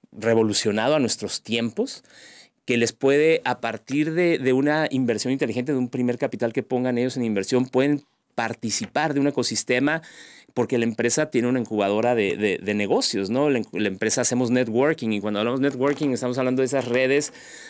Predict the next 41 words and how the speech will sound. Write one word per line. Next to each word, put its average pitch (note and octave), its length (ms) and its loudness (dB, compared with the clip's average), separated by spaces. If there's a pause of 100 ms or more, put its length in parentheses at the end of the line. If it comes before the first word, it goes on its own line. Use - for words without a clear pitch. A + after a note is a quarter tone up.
(100)
de A2+ 440 2
comunicación A#2+ 600 0
con B2 540 2
diferentes A#2+ 500 0
empresarios, C3+ 520 0
con A#2 120 -2
inversionistas A#2+ 500 0
que A#2+ 120 0
pueden F3+ 340 0
detonar A2+ 300 0
nuestros A2+ 280 -2
proyectos. G3 500 -2 (580)
Smart F#3+ 240 2
Business A#3 260 4
Corp, F#3 260 0
te E3 120 0
platico, B2 420 -2
el E3 60 4
antecedente C3 640 0
surge F3+ 640 0
en, A#2 360 0
en B2 160 0
un B2+ 80 -2
programa C#3+ 480 2
de B2 200 2
Secretaría A#2+ 340 0
de C3+ 40 0
Economía B2+ 340 0
que A#2 100 -2
se C3 100 -2
llama B2+ 140 2
Iniciativa B2+ 600 0
México, C#3 460 -2
en G#2+ 80 2
el G2 80 -2
periodo A2+ 340 4
de B2+ 80 4
gobierno A#2 340 2
de B2 60 2
Felipe A2+ 280 -2
Calderón, A#2+ 400 0